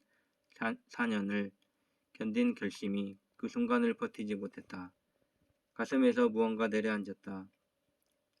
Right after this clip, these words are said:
스스로가 너무 바보 같다는 생각에 화가 치밀었고 방에서 나와 슬그머니 다가오는 아이를 못 본 척했다.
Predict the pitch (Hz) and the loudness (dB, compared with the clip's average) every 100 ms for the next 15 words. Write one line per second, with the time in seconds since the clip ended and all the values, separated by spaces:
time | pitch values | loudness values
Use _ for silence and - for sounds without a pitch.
0 | _ - 269 269 240 247 226 226 226 240 | _ -4 2 4 6 6 6 4 4 2
1 | 233 233 220 226 220 220 226 220 208 214 | 4 2 2 0 0 -2 -2 -2 -2 -2
2 | 214 247 233 - 240 226 208 - 202 196 | -2 -2 -4 -4 -2 -2 -4 -6 -6 -8
3 | - _ _ _ _ _ - 113 117 127 | -12 _ _ _ _ _ -2 2 2 2
4 | 110 104 214 208 - - 123 - 117 110 | 0 2 2 2 0 0 2 2 2 0
5 | 107 214 214 208 214 208 98 98 101 110 | -2 0 0 0 -2 -2 -2 -4 -6 -6
6 | - 107 - 98 - 190 180 | -4 -4 -4 -8 -10 -12 -14